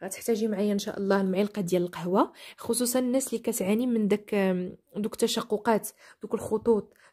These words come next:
دوك الخطوط سواء البيضاء ولا الحمراء. انا شخصيا عانيت من الخطوط الحمراء في بعد الولاده ديالي الابنه ديالي، وحتى في فتره الحمل تعرضت لهاد الخطوط هادو، ولكن الحمد لله ب-، باستخدامي لهاد الوصفه وعده وصفات اخرى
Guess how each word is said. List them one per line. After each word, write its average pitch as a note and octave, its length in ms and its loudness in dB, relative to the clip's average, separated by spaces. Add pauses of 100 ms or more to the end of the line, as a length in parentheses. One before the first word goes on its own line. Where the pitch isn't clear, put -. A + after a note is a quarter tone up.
دوك G3+ 160 -14
الخطوط A#3 520 -4
سواء G#3+ 280 0
البيضاء A3 400 4
ولا G3+ 140 0
الحمراء. G3+ 420 -2
انا F#3 100 2
شخصيا A3+ 500 -2
عانيت B3+ 320 2
من A#3 60 2
الخطوط G3+ 440 -6 (360)
الحمراء G#3+ 540 2
في F#3+ 320 -2
بعد A#3 280 6
الولاده G3+ 400 2
ديالي F3 380 2
الابنه G3 420 0
ديالي، F3+ 520 2 (840)
وحتى C#4+ 280 2
في C#4+ 80 2
فتره B3 320 2
الحمل C#4 340 0
تعرضت G3+ 420 0
لهاد G3+ 200 2
الخطوط G3+ 540 -2
هادو، F#3 280 2 (360)
ولكن A#3 220 2
الحمد A3+ 300 -2
لله G#3+ 380 4
ب-، F#3 160 -4 (400)
باستخدامي A3 680 2
لهاد A3+ 200 4
الوصفه G3+ 400 -2
وعده A#3 320 2 (100)
وصفات G3+ 360 -4
اخرى G#3+ 320 0